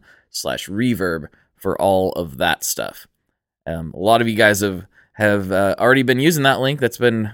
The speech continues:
very well received, and I really, really appreciate that. Uh, if we, you know, if things keep on track, hopefully by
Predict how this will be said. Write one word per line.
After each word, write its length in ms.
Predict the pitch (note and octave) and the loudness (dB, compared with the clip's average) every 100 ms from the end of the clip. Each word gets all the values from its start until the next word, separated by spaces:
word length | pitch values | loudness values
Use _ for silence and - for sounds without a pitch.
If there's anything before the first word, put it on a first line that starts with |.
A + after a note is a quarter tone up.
| - | -6
very 300 | G#2 C3+ C3+ | 2 6 8
well 180 | B2+ A#2 | 6 6
received, 480 | G#2 - G#2+ C3+ | 4 0 0 0
and 200 | G2 F#2+ | -2 -4
I 220 | - G2 G2 - - | -2 -2 -4 -10 -8
really, 340 | C3+ D3+ C3 | 2 4 6
really 260 | A#2+ A2+ G#2+ | 4 4 2
appreciate 500 | - B2 G#2+ A2 A2+ | 0 -2 0 0 4
that. 280 | B2+ - _ - _ - | 4 2 _ -20 _ -2
Uh, 100 | G#2 | 0
if 200 | G#2 A2 | 0 0
we, 400 | A2 A2+ A2+ G2+ _ | -2 0 -2 -4 _
you 140 | A#2+ G2+ | -6 -2
know, 100 | G#2 | -2
if 120 | - | -2
things 300 | C3 B2+ A#2 | -2 -2 -4
keep 260 | - C3+ - | -6 -6 -2
on 240 | B2 A#2+ | -2 -2
track, 440 | A2 - A#2+ F3+ - | -4 0 2 2 0
hopefully 540 | A2+ - B2+ B2+ B2 | -4 -4 -2 0 2
by 420 | A2 A2+ A2+ A2 | 4 4 6 4